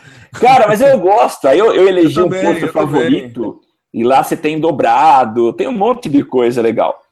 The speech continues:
Speaker 2: Tem o do
Speaker 1: É.
Speaker 2: Santander também, né? É, que você compra, você compra um, ganha o outro, né? Tem, tem, eu tô, tô ligado. Tem aquele Nubank também, o cartão de crédito que não tem atuali-, é, anu-, anuidade, que não sei
Speaker 1: Mas
Speaker 2: se você
Speaker 1: que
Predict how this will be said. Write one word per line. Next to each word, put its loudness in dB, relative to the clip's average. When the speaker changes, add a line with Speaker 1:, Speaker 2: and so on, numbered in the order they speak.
Speaker 2:
Tem -4
o 2
do 4
Speaker 1:
É. 4
Speaker 2:
Santander 0
também, -6
né? -4
É, -6
que -16
você -8
compra, -4
você -12
compra -6
um, -4
ganha -2
o -2
outro, -2
né? -8
Tem, -10
tem, -10
eu -10
tô, -20
tô -12
ligado. -8
Tem -6
aquele -4
Nubank -2
também, -6
o -8
cartão -6
de -10
crédito -6
que -12
não -8
tem -10
atuali-, -8
é, -12
anu-, -12
anuidade, -8
que -12
não -20
sei -10
Speaker 1:
Mas -4
Speaker 2:
se -6
você -4
Speaker 1:
que -